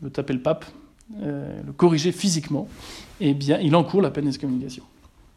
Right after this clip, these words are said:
Par le fait même, sans même que le pape lui dise. Euh, il faudrait plutôt que le pape lui dise, « Maintenant, vous n'encourez pas l'excommunication. » Voilà, pour, pour, pour penser qu'on ne l'ait pas excommunié. Bon. L'absolution du complice, donc un prêtre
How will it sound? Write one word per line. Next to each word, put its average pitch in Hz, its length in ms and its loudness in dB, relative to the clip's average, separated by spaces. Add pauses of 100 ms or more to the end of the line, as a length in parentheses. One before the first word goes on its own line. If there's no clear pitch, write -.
(880)
Par 147 100 -4
le 135 80 0
fait - 240 -8
même, 127 140 -6 (160)
sans 143 160 -4
même 143 100 4
que 143 80 -4
le 131 60 -4
pape 135 160 -4
lui - 80 -12
dise. - 260 -12 (960)
Euh, 131 680 2 (200)
il 127 60 -8
faudrait 131 160 -12
plutôt 135 140 0
que 131 60 -8
le - 20 -2
pape 139 140 2
lui 151 80 0
dise, « 139 100 -2
Maintenant, 139 160 2
vous 135 320 -4
n'encourez 135 280 -4
pas 135 60 -4
l'excommunication. » 131 580 -4
Voilà, - 200 -10 (160)
pour, 143 180 -10 (440)
pour, - 200 -8 (220)
pour - 140 -12
penser 143 220 -6
qu'on 147 100 -4
ne 135 40 -2
l'ait 135 80 -4
pas 139 80 -6
excommunié. 127 420 -4
Bon. 143 140 -8 (720)
L'absolution 220 760 4
du 196 120 2
complice, 190 640 0 (320)
donc 139 240 -4
un 139 160 0
prêtre - 560 -2